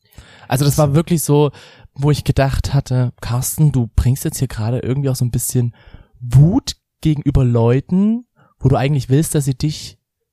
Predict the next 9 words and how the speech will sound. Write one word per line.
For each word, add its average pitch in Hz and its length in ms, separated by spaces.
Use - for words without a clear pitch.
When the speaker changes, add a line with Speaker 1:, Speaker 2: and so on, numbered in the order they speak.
Speaker 1:
tolerieren.“ 101 840
Das - 200
war 135 120
für 143 120
mich 160 380
einfach 165 300
so 147 120
ein 139 100
bisschen 131 720